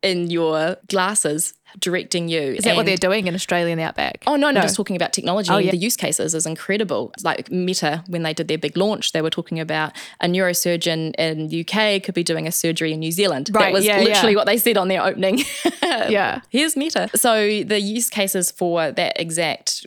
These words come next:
Speaker 1: kind of virtual plus human tech-enabled world is pretty cool.
Speaker 2: Yeah. All right.
Speaker 1: Yeah.
Speaker 2: We're a bit behind the times.
Speaker 1: Yeah. <laughs> Yeah.
Speaker 2: And, uh, what was your work like after that? Like, did you come back to New Zealand?
Speaker 1: So it was
Speaker 2: Yeah.
Speaker 1: over there that I really decided that I wanted to be a doctor.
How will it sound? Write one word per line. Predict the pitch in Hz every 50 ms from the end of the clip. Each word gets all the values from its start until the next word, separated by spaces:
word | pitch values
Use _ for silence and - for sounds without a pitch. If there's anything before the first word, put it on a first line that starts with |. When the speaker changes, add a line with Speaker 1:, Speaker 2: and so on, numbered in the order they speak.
| -
Speaker 1:
kind | - - 185 165 160 156
of | - 151 151 - - - - -
virtual | 170 165 196 196 - - - - 175 170 165
plus | 165 - - 175 160 170 - - - -
human | - - 180 175 170 160 160 160 160 165 180 - -
tech-enabled | - - 196 - - - 175 170 160 - - - 151 165 170 165
world | 165 156 - -
is | - -
pretty | - - - - -
cool. | - - 190 - - 180 - _ _ _
Speaker 2:
Yeah. | 214 226 185 196 190 165 135 165 - _ _ -
All | 196 202
right. | 185 170 175 170
Speaker 1:
Yeah. | 165
Speaker 2:
We're | 185 226 269 285 226 165 104 - -
a | 180
bit | 190 233 277 -
behind | 214 185 - 233 269 285 269 214
the | 196
times. | - - - 254 - - - - - - - - - -
Speaker 1:
Yeah. | 254 214 233 262 349 392 359 349 - 381 -
<laughs> | 330 302 311 - - 320 311 - - - 269 277 - - - - 277 262 - - - - - 381 440 466 453 - - - - - - - - - - - _ - - - 554 523
Yeah. | 311 320 349 320 277 247 220 208 196 190 190 262
Speaker 2:
And, | 254 254 254
uh, | 254 254
what | 240 269 262 269
was | 285 269 285
your | 269 247
work | 233 226 214 165 - -
like | 202 185 165 - - -
after | - - 185 190 - - 185
that? | 160 151 -
Like, | 175 175 170
did | -
you | -
come | - - 185
back | 175 170 170
to | - -
New | 175 175
Zealand? | 185 247 247 240 240 240 240 240 240 233 233 233
Speaker 1:
So | 277 262
it | 226 - 220
was | 247 -
Speaker 2:
Yeah. | - - 247
Speaker 1:
over | 254 233 254
there | 208 214 196 190 185 185 180 - -
that | 175 190 - -
I | 185
really | 185 180 175 180 175 185 180
decided | - 185 180 - 170 165 165 165 160 - -
that | 156 151
I | 156
wanted | 151 151 156 156
to | -
be | - -
a | -
doctor. | 160 - - - - 170